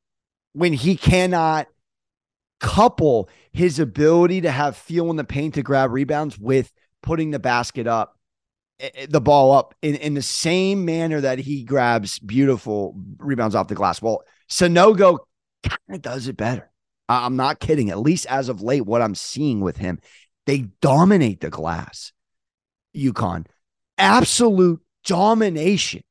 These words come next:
in the paint on the glass. You got Hawkins, you got Tristan Newton, you got Jackson Junior. You have pieces,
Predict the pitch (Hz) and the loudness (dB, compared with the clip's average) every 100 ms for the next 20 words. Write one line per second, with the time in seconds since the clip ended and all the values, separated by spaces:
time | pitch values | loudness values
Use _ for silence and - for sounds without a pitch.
0 | _ 160 165 151 - 135 135 - 117 120 | _ -2 -2 -2 -6 -6 -6 -6 -6 -6
1 | 98 95 87 - - _ _ _ _ _ | -4 -4 -4 -6 -20 _ _ _ _ _
2 | _ _ 170 190 202 196 170 175 160 170 | _ _ -2 2 4 4 2 0 0 -6
3 | 135 156 175 190 - - 180 - 180 160 | -4 -2 2 2 0 -4 -4 -4 -4 0
4 | 151 139 139 139 160 185 175 180 160 - | 0 0 -2 -4 -2 -2 -2 -4 -4 -6
5 | 170 120 143 147 147 143 147 143 - - | -10 -8 -6 -4 -2 0 2 0 -2 -4
6 | - 170 226 - - - | -6 -6 -6 -10 -18 -14